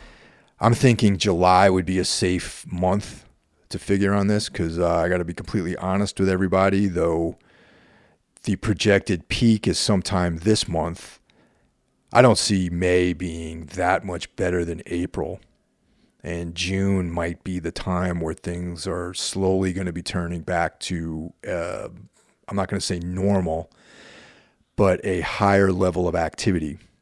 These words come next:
So for me to take this exam, I think July is probably the best bet for me. So anyway, there was that. There was this gigantic tour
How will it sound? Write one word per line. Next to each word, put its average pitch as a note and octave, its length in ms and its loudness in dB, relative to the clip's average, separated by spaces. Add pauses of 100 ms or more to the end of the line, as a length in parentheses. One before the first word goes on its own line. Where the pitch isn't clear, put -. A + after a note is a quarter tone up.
(140)
So F2 460 0
for - 200 -6
me G#2 360 4 (180)
to F#2 80 -8
take F2 220 -2
this - 180 -6
exam, F2 480 -4
I D#2+ 60 -6
think E2 240 -10
July D#2+ 380 0
is D#2+ 120 -4
probably D#2+ 380 -6
the C#2+ 120 -12
best - 300 -6
bet D#2+ 220 -6
for C#2+ 140 -16
me. D#2 280 -14 (480)
So A2+ 160 -2
anyway, F2 300 0 (1200)
there B2 100 8
was F#2 140 4
that. A2+ 400 10 (1080)
There G#2+ 180 4
was F#2 180 4
this G2 220 0
gigantic G#2 580 2
tour G#2+ 540 6